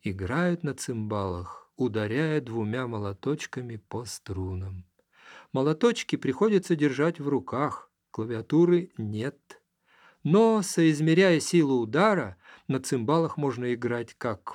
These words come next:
форте, так и пиано. Можно также и филировать звук от пианиссимо и до фортиссимо, и наоборот. Как раз эти свойства либо полностью отсутствуют у клавесина,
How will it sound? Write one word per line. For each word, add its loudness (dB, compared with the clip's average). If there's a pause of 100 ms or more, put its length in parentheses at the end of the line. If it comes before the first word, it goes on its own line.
форте, 0 (360)
так -4
и -6
пиано. -2 (360)
Можно 4
также 2
и 4
филировать 4
звук -2 (100)
от -8
пианиссимо 2
и -4
до -4
фортиссимо, -2
и -8 (180)
наоборот. -8 (540)
Как -2
раз 0
эти -4
свойства 0
либо 0
полностью 4
отсутствуют -4
у -6
клавесина, -6